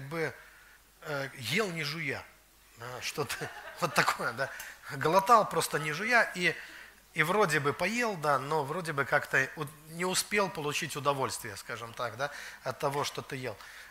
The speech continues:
И вот у меня тоже в музее немножко такое сложилось ощущение, потому что сейчас уже есть такое послевкусие,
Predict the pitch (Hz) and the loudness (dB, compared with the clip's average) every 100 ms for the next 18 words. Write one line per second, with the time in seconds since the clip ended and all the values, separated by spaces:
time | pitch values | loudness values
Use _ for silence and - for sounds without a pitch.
0 | - 147 214 196 190 180 - 175 156 151 | -2 0 2 -2 2 2 4 2 2 0
1 | 190 190 139 160 202 196 165 - 127 - | -2 0 0 -2 -6 -4 -4 -2 -2 -2
2 | 139 - 160 156 123 - 123 - 127 247 | -2 0 0 0 -4 -4 -4 -2 -2 -2
3 | 226 156 - 135 - 143 - - - - | -2 -4 -4 -4 0 0 -2 -16 -12 -4
4 | 160 208 165 - 165 151 180 139 156 - | 2 4 4 2 -4 0 2 2 2 0
5 | 147 147 - - 170 - 247 226 - | -2 -2 -2 -4 -4 -6 -6 -6 -4